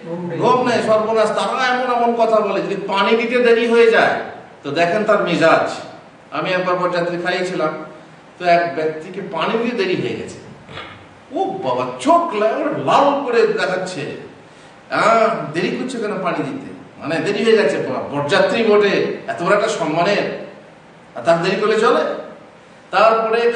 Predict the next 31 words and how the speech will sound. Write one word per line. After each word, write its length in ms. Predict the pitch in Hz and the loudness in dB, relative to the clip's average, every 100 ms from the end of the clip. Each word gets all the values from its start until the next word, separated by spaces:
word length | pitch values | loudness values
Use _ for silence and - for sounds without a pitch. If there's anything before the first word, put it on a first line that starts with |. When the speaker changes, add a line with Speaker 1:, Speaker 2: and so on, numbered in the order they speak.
| 190 | 0
Speaker 2:
খাবার 360 | 190 226 226 | 4 4 4
দিতে 300 | 226 262 262 | 0 -4 -2
দেরি 180 | 254 262 | 0 2
হয়ে 140 | 247 240 | 2 2
গেছে, 480 | 254 240 233 208 208 | 2 2 2 2 2
প্লেটটাকে 500 | 214 220 220 233 226 | 0 2 2 0 2
উল্টে 300 | 214 202 208 | 0 0 0
দিয়েছে। 420 | 202 180 - - - - - - - - - - - - - - - - | 0 0 -4 -8 -14 -20 -20 -20 -20 -20 -20 -20 -20 -20 -20 -20 -20 -18
খাবার 340 | - 156 185 202 | -4 0 2 2
দিতে 240 | 196 196 226 | 0 -2 0
দেরি 240 | 214 226 | 2 4
হয়ে 180 | 226 220 | 6 6
গেছে, 220 | 226 233 | 6 4
প্লেটটাকে 1000 | 240 226 220 220 226 226 233 240 254 - 196 | 0 2 2 2 2 4 6 6 4 0 -4
উল্টে 320 | 214 226 240 | -4 -2 0
দিয়েছে। 400 | 240 220 - 147 - - - - - | 0 0 -4 -6 -10 -16 -20 -12 0
আবার 220 | 165 190 | 2 4
উপরতলা 480 | 196 233 240 240 233 | 4 4 4 4 4
থেকে 300 | 240 233 233 | 2 0 0
প্লেট 380 | 220 233 226 | 2 4 2
ছুঁড়ে 240 | - 294 294 | 0 2 4
ফেলে 180 | 262 233 | 4 2
দিয়েছে। 420 | 214 185 - - - - - - - - - - | -2 -4 -6 -10 -14 -20 -20 -20 -20 -20 -20 -6
কেন? 180 | 180 190 214 226 226 226 240 - - - - | 0 4 6 6 4 2 -2 -8 -14 -14 -2
বদযাত্রী 840 | 180 202 196 190 175 139 135 143 | 2 4 4 2 -2 -2 -2 0
এরা। 160 | 139 - - - - - - | 0 -4 -8 -14 -20 -20 -10
এরা 160 | 135 160 | -2 0
হচ্ছে 300 | 170 170 202 | 0 -2 -2
বরের 380 | 175 190 220 | 0 2 2
সাথে 320 | - 220 214 220 | 2 0 0 0
এসেছে, 400 | 214 226 233 | 0 -2 0